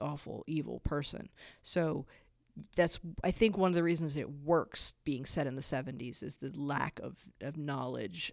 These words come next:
and the preconceived notion of you're just a broken person and you need to fix yourself. That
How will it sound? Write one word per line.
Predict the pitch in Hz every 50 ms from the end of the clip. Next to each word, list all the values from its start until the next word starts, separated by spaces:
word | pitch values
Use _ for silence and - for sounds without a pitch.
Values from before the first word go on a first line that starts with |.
| -
and | 151 143 135 139 143 147 165
the | - 143 131 - 127 127 - - - - - - _ - - - -
preconceived | - - 185 170 160 - 180 160 - - - 165 156 147 143 -
notion | - 147 143 135 139 147 - - 156 139 131
of | - - 139 143 139 - -
you're | 147 147 151
just | 151 - 139 147 - -
a | 180
broken | 180 165 131 135 127 - - 139 135 127
person | - - 135 127 143 - - 127 123 123
and | - 120 117 127 131 135 139
you | 139 131
need | 135 131 131 -
to | - - - - - - _ _ - -
fix | - 127 - - - -
yourself. | - 139 143 - - - - - - - - - - - - - - - - _ _ _ - - - _ _ 208 _ -
That | - 160 147 139 -